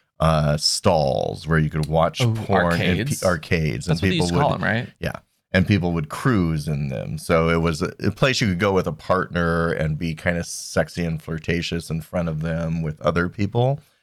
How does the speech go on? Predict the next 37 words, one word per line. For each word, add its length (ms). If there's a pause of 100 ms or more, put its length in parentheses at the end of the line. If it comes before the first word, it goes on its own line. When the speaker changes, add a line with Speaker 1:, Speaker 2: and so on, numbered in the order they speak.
(260)
Speaker 1:
Um, 840 (280)
so 540
I 60
could 120
see 160
that. 180 (800)
Speaker 2:
Oh, 140
I 120
like, 260
okay. 260
And 180
then 260 (640)
I 60
like 180
that 140
answer. 380 (420)
Um, 360 (180)
there's 160
an 100
entire 400
section 520
of 140
this 180
as 200
well. 380
Of 100
course, 200
I'm, 140
I'm 160
skipping 320
over 180
some 340
really 260
obvious 420
questions 580
Speaker 1:
Mm-hmm. 260 (340)
Speaker 2:
because 580